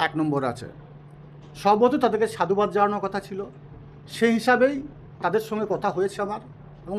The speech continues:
তারা এসেছিল, তাদেরকে সাধুবাদ জানিয়েছি। এবং ওই গ্রাম পঞ্চায়েতের যদি কোনো দিক দিয়ে কোনো ঘাটতি বা কোনো খামতি থেকে থাকে উন্নয়নের দিক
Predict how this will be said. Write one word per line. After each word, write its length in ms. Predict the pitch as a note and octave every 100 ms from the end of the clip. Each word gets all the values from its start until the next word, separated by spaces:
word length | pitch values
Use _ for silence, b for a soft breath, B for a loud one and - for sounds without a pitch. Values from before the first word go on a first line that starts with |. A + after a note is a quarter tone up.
| G3+
তারা 120 | F#3+
এসেছিল, 240 | D#3+ G#3+ C4
তাদেরকে 220 | G#3+ F3+ F#3+
সাধুবাদ 280 | D3 D#3+ E3+ D#3+
জানিয়েছি। 300 | F3+ F#3+ A3 - - - - - - G3
এবং 140 | C#4 C#4+
ওই 80 | A#3+
গ্রাম 200 | A3 F#3+ F#3+
পঞ্চায়েতের 520 | G#3+ A3 A3+ A3+ B3+ C4+ - - - - - C3+
যদি 220 | E3+ F#3+ C#4+ D#4+ - - - - - -
কোনো 140 | A#3 C#4+
দিক 180 | G3+ E3+
দিয়ে 120 | A#3+
কোনো 180 | F#3 G3
ঘাটতি 320 | F3 D#3+ - G#3
বা 120 | G#3+ G#3
কোনো 140 | E3+ G3 -
খামতি 420 | - - F3 F#3+ A#3+
থেকে 160 | F#3 E3+ D#3+
থাকে 160 | D#3+ E3+
উন্নয়নের 380 | E3+ F#3 F#3+ E3+
দিক 100 | D3